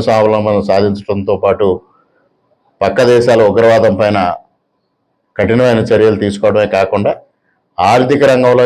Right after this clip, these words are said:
ఇవాళ భారతదేశం ప్రపంచంలోనే నాలుగో స్థానానికి రావడం, త్వరలోనే మూడో స్థానానికి వచ్చే దిశగా ప్రయాణం చేయడం, అదేవిధంగా సంక్షేమ రంగం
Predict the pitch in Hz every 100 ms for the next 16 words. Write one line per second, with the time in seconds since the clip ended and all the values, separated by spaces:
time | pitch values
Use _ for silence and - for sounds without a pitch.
0 | 113 113 110 101 107 110 110 110 - 101
1 | 90 - _ 101 98 113 113 113 107 107
2 | 95 95 107 110 104 104 101 98 98 92
3 | 95 120 143 _ _ _ _ _ - 104
4 | 117 131 135 120 117 123 117 113 110 110
5 | 104 101 101 92 92 - 101 98 98 98
6 | 104 104 101 95 104 - _ _ _ _
7 | - 90 123 131 123 123 113 110 104 117
8 | 113 110 107